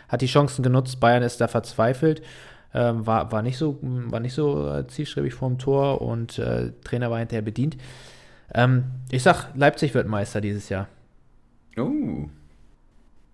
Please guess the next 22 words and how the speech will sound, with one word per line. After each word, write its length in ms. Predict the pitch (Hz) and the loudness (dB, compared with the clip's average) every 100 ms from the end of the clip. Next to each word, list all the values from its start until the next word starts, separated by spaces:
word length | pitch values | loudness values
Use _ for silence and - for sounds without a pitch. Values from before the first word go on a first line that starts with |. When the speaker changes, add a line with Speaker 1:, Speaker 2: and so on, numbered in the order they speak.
| - - | -20 -20
Speaker 2:
schön. 440 | - - 190 - - - - - - - | -10 -6 -6 -6 -12 -20 -20 -20 -20 2
Ähm, 300 | 107 107 107 | 6 8 10
Speaker 1:
Weil 140 | 143 208 | 10 12
Speaker 2:
ja, 60 | |
Speaker 1:
ich 60 | 208 | 10
Speaker 2:
ich, 60 | |
Speaker 1:
glaub-, 240 | 151 185 220 | 10 10 10
Speaker 2:
ich 60 | |
Speaker 1:
weil 140 | 170 226 | 10 8
ich 120 | 208 | 6
glaube, 520 | 180 185 156 185 233 | 6 8 10 8 6
dass 200 | 175 156 | 2 0
der 200 | - 151 - - | 2 2 0 -8
F 140 | 175 170 | -6 0
C 120 | 180 | 0
Bayern 600 | 156 160 175 180 170 139 | 6 6 6 4 0 0
dieses, 460 | 147 180 170 - - | 2 2 2 -2 -12
diese 300 | 143 156 165 | -6 -2 0
Saison, 400 | 151 147 165 196 | 4 4 4 2
und 200 | 175 - | -2 -4
ich 120 | 135 - | -4 0
glaube 640 | 147 170 196 170 196 | 6 8 10 8 8